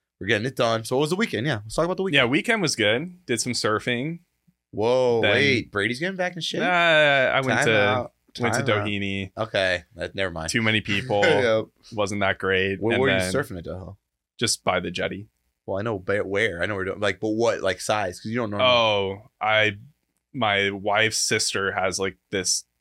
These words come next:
Speaker 2: It was a huge board for her.
Speaker 1: Yeah.
Speaker 2: So it was, like, the most foam I had, but it's still, like, a five ten,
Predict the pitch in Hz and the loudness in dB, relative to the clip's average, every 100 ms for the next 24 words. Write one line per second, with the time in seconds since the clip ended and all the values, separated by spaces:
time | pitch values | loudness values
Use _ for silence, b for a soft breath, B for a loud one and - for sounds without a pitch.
0 | _ - 104 98 - 135 143 107 110 110 | _ -6 -4 -4 0 0 0 0 0 0
1 | 110 95 101 101 117 165 98 82 80 _ | -2 -4 0 0 0 -4 -8 -8 -10 _
2 | _ _ _ _ _ - 110 95 95 92 | _ _ _ _ _ -4 -2 -2 -4 -4
3 | 98 98 - 101 98 95 95 104 104 110 | -4 -2 -2 -4 -2 0 0 0 0 0
4 | 117 110 92 85 - 104 92 90 87 85 | -2 -4 -6 -4 -4 -2 -2 -2 -2 -4
5 | - 87 90 82 - 92 87 90 113 | -4 -4 -2 -6 -8 -8 -8 -8 -12